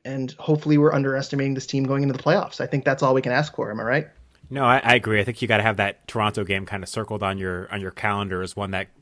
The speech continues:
Speaker 2: you know, should be a good test for the Revolution. You know, one of the few teams ahead of them in the standings that are actually gonna be playing, uh, the rest of the way, just them and, them and Philly, really. So, um,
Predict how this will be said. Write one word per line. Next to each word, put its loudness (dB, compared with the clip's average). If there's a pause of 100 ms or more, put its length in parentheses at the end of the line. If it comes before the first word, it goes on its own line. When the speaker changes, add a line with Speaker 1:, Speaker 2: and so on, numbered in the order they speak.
Speaker 2:
you -8
know, -10 (240)
should 0
be 2
a 2
good -2
test -4
for -6
the -8
Revolution. -6 (360)
You -12
know, -8
one -2
of -4
the -8
few -4
teams -4
ahead -2
of -6
them -2
in -10
the -10
standings -6
that -10
are -8
actually -8
gonna -12
be -12
playing, -4 (360)
uh, -8
the -10
rest -8
of -16
the -8
way, -8
just -14
them -6
and, -14 (100)
them -4
and -10
Philly, -2
really. -8
So, -6 (380)
um, -4